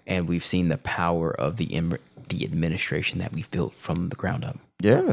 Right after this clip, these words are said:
Speaker 1: Period. Just the power, the power of structure, order, chain of command,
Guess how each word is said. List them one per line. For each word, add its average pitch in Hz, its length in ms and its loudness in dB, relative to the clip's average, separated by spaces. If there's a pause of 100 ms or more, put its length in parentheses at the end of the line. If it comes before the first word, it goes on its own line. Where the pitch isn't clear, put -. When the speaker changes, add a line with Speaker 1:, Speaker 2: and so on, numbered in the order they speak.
(100)
Speaker 1:
Period. - 440 -6
Just - 240 -4
the - 80 0
power, 85 460 -2 (320)
the 101 80 0
power 98 440 2
of - 220 -6
structure, - 680 -2 (440)
order, 87 480 0 (560)
chain 90 640 2 (160)
of 78 480 0
command, 85 640 -2